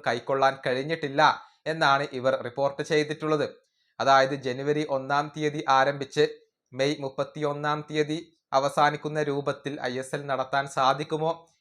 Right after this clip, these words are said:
എന്നറിയാൻ വേണ്ടിയായിരുന്നു ഫെഡറേഷൻ ഈ ഒരു യോഗം വിളിച്ചു ചേർത്തിരുന്നത്. എന്നാൽ ഇതിൽ തീരുമാനങ്ങൾ ഒന്നും കൈക്കൊള്ളാനാവാതെ പിരിയേണ്ടി വന്നു എന്നാണ് മനോരമ റിപ്പോർട്ട് ചെയ്തിട്ടുള്ളത്. മനോരമയുടെ റിപ്പോർട്ട്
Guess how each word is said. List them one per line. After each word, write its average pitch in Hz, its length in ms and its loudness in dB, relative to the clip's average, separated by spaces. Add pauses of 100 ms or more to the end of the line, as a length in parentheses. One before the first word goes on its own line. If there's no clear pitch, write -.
(140)
എന്നറിയാൻ 170 480 4
വേണ്ടിയായിരുന്നു 151 680 2 (400)
ഫെഡറേഷൻ 156 460 4 (140)
ഈ 143 40 -8 (100)
ഒരു 143 40 0 (100)
യോഗം 139 340 0
വിളിച്ചു 131 260 -8
ചേർത്തിരുന്നത്. 127 580 -2 (260)
എന്നാൽ 156 200 4 (160)
ഇതിൽ 156 160 0 (160)
തീരുമാനങ്ങൾ 151 580 0 (140)
ഒന്നും 147 180 -8 (120)
കൈക്കൊള്ളാനാവാതെ 147 1000 2
പിരിയേണ്ടി 143 500 0
വന്നു 147 220 -6 (140)
എന്നാണ് 147 340 -2 (380)
മനോരമ 139 460 2 (100)
റിപ്പോർട്ട് 131 340 -2 (100)
ചെയ്തിട്ടുള്ളത്. 123 560 -2 (500)
മനോരമയുടെ 143 640 0 (120)
റിപ്പോർട്ട് 151 420 0